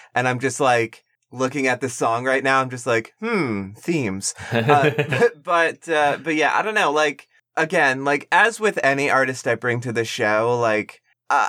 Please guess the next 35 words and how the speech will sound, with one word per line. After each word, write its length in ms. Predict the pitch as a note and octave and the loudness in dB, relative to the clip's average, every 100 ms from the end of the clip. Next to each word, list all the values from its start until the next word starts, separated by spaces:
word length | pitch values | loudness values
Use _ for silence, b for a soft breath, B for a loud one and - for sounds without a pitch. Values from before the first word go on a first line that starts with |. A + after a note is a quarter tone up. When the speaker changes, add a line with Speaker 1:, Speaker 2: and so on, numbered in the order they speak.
| - | 0
Speaker 1:
anything 560 | F3+ F#3 G#3 G3+ G3+ F3+ | 0 2 2 0 0 0
that 120 | E3 | 2
I'm 200 | D3+ D3 | 2 0
saying 380 | - C#3+ C3+ D3 | 0 0 2 0
here, 260 | D#3 D3+ | 2 2
I'm 260 | C#3 C3+ C#3+ | 2 0 0
not 300 | D3 D3+ - | 0 0 -2
trying 340 | - D3 C#3 | -4 -2 0
to 80 | C3+ | -2
make, 300 | C3 B2 A#2 | -2 -2 -2
like, 200 | A#2+ A#2 | -4 -2
a 100 | A2+ | -2
judgment 760 | A2 - B2 A#2 A2+ A#2+ A2+ A2 | -4 -2 0 -2 -4 -4 -4 -2
or 160 | A2+ | -2
an 80 | A2+ | 0
assessment 800 | G#2+ - A#2+ A2 - A#2 G2+ G2+ - | -2 -4 -2 -4 -6 -6 -6 -6 -6
about 400 | G#2+ A#2 G#2+ - | -4 0 0 -2
the 140 | A#2 | -6
artist 480 | - G#2+ G#2+ G#2 - | -2 -2 -2 -6 -10
themselves 580 | G#2 G#2 - G2+ A2 - | -10 -8 -4 -2 -2 -4
because, 360 | G2 G#2+ A#2 A2+ | -12 -8 -6 -2
like, 340 | G#2+ G#2+ - b _ _ | -2 -2 -6 b _ _
man, 420 | G#3+ C4+ C4+ C4+ - | 0 2 4 2 2
I 140 | D4+ D4+ | 2 2
don't 180 | G3 | 2
fucking 480 | E3 D#3 C3 - B2 | -2 -2 -2 -2 -4
know. 400 | C#3 D#3 D#3 D#3 | 2 4 4 2
Unless 420 | - E3 G3 A3 - | 2 2 2 2 2
Speaker 2:
Yeah. 20 | |
Speaker 1:
they, 160 | G#3 G3 | 0 2
like, 460 | F3 D3+ C#3 - _ _ - | 4 2 0 -8 _ _ -2
un-, 260 | F#3 F#3+ F3 | 0 0 -2
unless 460 | G3 F#3 F#3 A3 A3 | 2 4 4 2 2
they, 160 | G#3+ | 2
like, 380 | G3+ F#3 D#3+ - | 4 4 2 -2